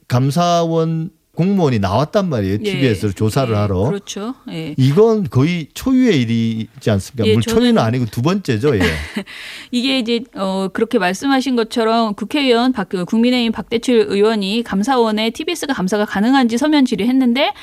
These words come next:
Speaker 2: 거기에 대해서 회-, 회계감사 직무감찰 대상이다라고 답했어요. 거기까지는 할 수 있어요. 당연히 답해야죠. 그런데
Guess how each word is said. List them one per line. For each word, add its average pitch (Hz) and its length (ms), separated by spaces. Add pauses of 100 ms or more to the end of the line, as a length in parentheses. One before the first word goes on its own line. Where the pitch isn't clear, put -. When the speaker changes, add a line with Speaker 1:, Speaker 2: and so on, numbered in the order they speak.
(140)
Speaker 2:
거기에 277 420
대해서 254 420
회-, 359 260
회계감사 320 600
직무감찰 247 600
대상이다라고 240 720
답했어요. 220 680 (200)
거기까지는 277 840
할 359 140
수 311 120
있어요. 202 400
당연히 214 340
답해야죠. 247 520
그런데 233 420